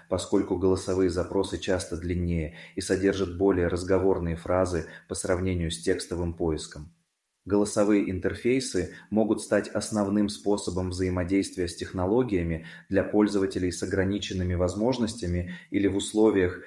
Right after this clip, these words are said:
когда использование клавиатуры и экрана затруднено. Интернет вещей и веб-технологии.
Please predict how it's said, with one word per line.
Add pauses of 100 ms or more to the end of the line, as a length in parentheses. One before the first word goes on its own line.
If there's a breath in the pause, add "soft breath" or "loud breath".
(180 loud breath)
когда
использование
клавиатуры
и
экрана
затруднено. (240)
Интернет
вещей
и
веб-технологии.